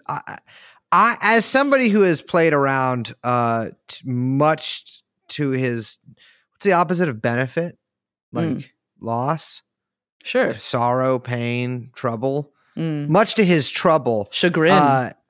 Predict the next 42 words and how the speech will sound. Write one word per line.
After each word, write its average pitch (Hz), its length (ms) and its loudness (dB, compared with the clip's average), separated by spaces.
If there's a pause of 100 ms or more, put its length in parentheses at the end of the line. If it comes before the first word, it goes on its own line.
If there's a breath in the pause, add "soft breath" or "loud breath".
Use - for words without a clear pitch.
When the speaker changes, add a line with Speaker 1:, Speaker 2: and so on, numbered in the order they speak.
(140)
Speaker 1:
yeah, 135 200 0
chagr-, 147 380 -2
well, 190 560 2 (280)
chagrin 247 400 0
of 226 80 2
myself 151 480 2
and, 120 200 -6
and 120 300 -6
others 117 300 -2
affected. 110 480 -6 (420 soft breath)
Uh, 170 220 2
playing 277 260 0
around 339 140 4
with 170 160 0
bank 143 220 2
stuff 120 320 0
is 110 380 -8
very 160 260 0
tricky 117 480 -4
and 104 220 -10
kinda 135 160 -2
hard 117 240 -2
to 117 60 -8
get 101 160 -8
right. 110 240 -4
And 143 120 -4
they 240 80 0
got 285 180 2
it 262 60 0
right 233 320 2
in 160 180 0
this 151 180 -2
one 143 280 0
instant. 135 340 -6
I 127 40 -4
mean, 151 120 0
they 165 60 0
didn't 160 100 -4
get 143 100 2
it 104 40 -8
right, 123 400 0
but 123 120 -4